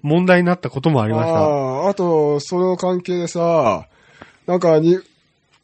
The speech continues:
Speaker 2: なんつうか、あの、海外へ赴任中の、
Speaker 1: うん。
Speaker 2: 日本人の、
Speaker 1: うん。
Speaker 2: 日本人の子供で、日本国内に残ってる子供には、
Speaker 1: うん。
Speaker 2: 与えられるか、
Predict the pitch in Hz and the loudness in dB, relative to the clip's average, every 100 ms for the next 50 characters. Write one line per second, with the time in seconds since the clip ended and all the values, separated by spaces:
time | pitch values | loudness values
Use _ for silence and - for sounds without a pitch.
0 | _ - 196 190 165 147 139 135 131 127 | _ -4 -2 -2 0 0 2 2 2 0
1 | 127 208 202 196 151 123 131 139 143 147 | 0 4 6 6 4 0 -2 -2 -2 -4
2 | 143 143 135 185 302 - 175 165 127 113 | -4 -2 0 0 -2 0 2 2 2 -2
3 | 147 156 165 165 165 156 120 127 143 123 | -2 0 0 0 -2 -2 -2 2 2 2
4 | 147 127 113 _ 160 165 170 170 175 139 | 2 0 -2 _ -2 0 0 0 -2 -2
5 | 139 135 131 131 143 135 135 _ - 170 | -2 0 0 0 0 0 -4 _ -6 0
6 | 185 180 - 208 170 135 135 147 127 123 | 0 0 -2 0 2 0 -2 -4 -6 -6
7 | 139 139 143 151 135 101 160 196 156 147 | -2 0 2 2 2 -2 -6 0 4 4
8 | 117 - - 123 139 165 170 170 175 160 | 2 -4 -6 -2 2 4 6 6 4 2
9 | 147 127 | 0 -4